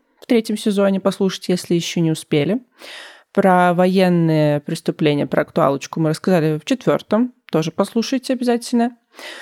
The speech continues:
Про интернет-преступления мы уже рассказывали во втором, тоже обязательно послушайте. То есть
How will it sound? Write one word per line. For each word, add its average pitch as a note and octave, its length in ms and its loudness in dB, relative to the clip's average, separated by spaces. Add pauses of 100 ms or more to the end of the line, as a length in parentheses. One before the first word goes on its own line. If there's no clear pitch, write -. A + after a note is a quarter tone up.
(160)
Про G#3 160 4
интернет-преступления G#3 1160 0
мы F#3 160 0
уже A#3 180 0
рассказывали G#3 500 -2
во A#3 60 0
втором, D#3 520 0 (100)
тоже G#3+ 220 2
обязательно E3+ 380 0
послушайте. - 640 -4 (580)
То G3+ 100 2
есть B3 260 0